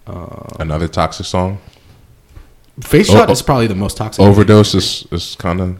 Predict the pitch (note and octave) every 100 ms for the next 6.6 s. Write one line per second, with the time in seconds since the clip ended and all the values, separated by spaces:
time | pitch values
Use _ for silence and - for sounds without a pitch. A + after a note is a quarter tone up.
0 | - - F2 - - F#2+ - F2+ E2+ E2+
1 | F#2 F#2+ F#2 F#2 F#2 - F#2 F#2 F#2 F#2+
2 | - - E2 E2+ F2 A#2+ A2+ G2+ F#2+ F#2
3 | F#2 F#2 G2 _ _ - F2+ F#2 - _
4 | _ _ - F#2 - G2+ - - - -
5 | _ _ A2+ G2+ G2+ G2+ F#2+ - F#2 F#2+
6 | - - F#2+ F#2 -